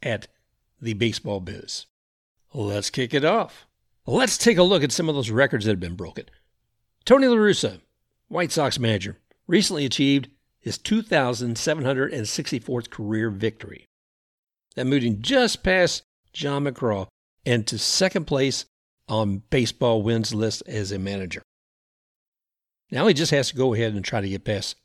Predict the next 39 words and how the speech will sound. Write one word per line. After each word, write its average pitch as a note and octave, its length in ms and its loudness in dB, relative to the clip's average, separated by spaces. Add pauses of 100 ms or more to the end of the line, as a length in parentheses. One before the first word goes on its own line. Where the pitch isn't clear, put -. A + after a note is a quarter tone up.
(120)
number F#2 260 -6
one. B2 320 -2 (840)
And G#3+ 120 0
that's F#3+ 200 2
Connie C#3 300 2
Mack, A2+ 320 0
who A2+ 180 0
has, A2+ 360 -2
oh, F#3 280 0 (380)
<laughs> - 360 -20
almost C3 720 2
one A#2+ 560 0 (160)
thousand A#2 640 2
more A2 460 0
career G#2 600 -2
victories F#2+ 680 -10
than F#2+ 240 -6
La F#2+ 60 -6
Russa. F#2+ 420 -4 (880)
Tony, C#3 300 0
you're C3+ 120 0
gonna B2 80 -2
be A#2 100 -2
staying B2+ 280 -2
in B2 80 0
the A#2+ 40 -4
game A#2 220 0
for G2+ 80 -8
a G#2 60 -6
little G#2+ 180 -2
while A2 180 2
longer G#2+ 320 0
to F2 60 -10
hit F#2 160 -12
that. - 220 -10 (1000)
Oh, A3 280 2
and D3+ 160 2
it's, D3+ 200 0
uh, E3+ 540 6